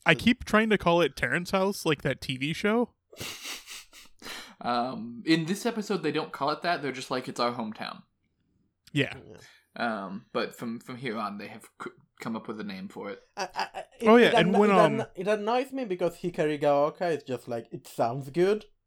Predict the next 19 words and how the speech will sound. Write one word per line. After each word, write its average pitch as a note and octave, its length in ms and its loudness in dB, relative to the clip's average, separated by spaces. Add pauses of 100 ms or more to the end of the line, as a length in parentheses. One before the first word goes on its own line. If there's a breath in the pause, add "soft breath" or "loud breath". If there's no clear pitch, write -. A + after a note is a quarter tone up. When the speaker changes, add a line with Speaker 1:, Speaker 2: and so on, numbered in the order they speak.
(220)
Speaker 2:
Like, C3+ 140 0
Speaker 3:
Yeah. C3+ 100 0
Speaker 2:
it's, - 160 -8
it F#3 240 2
rolls F#3+ 400 4
off F#3 160 4
the, D3+ 360 -12
it E3 100 -4
ro-, E3 420 0 (560)
it C#3 180 -6
rolls E3 320 2
off D#3 160 0
the D3+ 100 0
tongue D3 400 0
<laughs> - 40 -14
very D#3 240 4
well. C#3+ 560 0 (520 loud breath)
Like, D#3+ 280 -2 (120)
Speaker 3:
Yeah. G3 280 -2